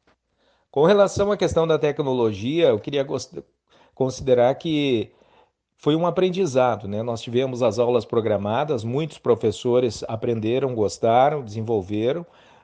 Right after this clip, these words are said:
eh, juntamente com os alunos, né, que também estão aprendendo a trabalhar devido à necessidade. Não é aquele trabalho que a gente gostaria, com certeza,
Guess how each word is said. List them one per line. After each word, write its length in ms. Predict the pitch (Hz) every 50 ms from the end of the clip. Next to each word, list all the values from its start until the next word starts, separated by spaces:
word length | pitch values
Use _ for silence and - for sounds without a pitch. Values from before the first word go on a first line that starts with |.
| _ -
eh, 280 | 120 120 120 117 120 117
juntamente 560 | 110 139 151 147 147 123 120 131 135 - 135
com 160 | 131 131 131
os 140 | 127 120 117
alunos, 560 | 120 104 101 110 123 135 156 180 175 139 95 107
né, 140 | 110 117
que 120 | 117 - -
também 520 | - 131 117 110 104 113 123 147 165 160
estão 280 | 131 - - 123 117 120
aprendendo 640 | 113 113 113 110 101 101 95 98 117 135 151 143
a 80 | 104 98
trabalhar 720 | - 113 110 101 104 101 92 95 101 107 120 139 147 139
devido 420 | 131 120 104 107 151 180 170 190
à 60 | 196
necessidade. 800 | 185 185 180 165 - 180 - - 190 147 127 117 113 107 92 107
Não 180 | 107 113 123 135
é 100 | 147 156
aquele 280 | 160 - - 151 139 135
trabalho 440 | - 139 127 117 120 123 135 147
que 120 | 147 - 143
a 40 | 113
gente 280 | 107 131 147 143 165
gostaria, 640 | 143 135 131 131 - - 156 139 120 117 147 160 -
com 160 | - - 107 98
certeza, 600 | - 110 101 98 104 117 117 131 156 160 151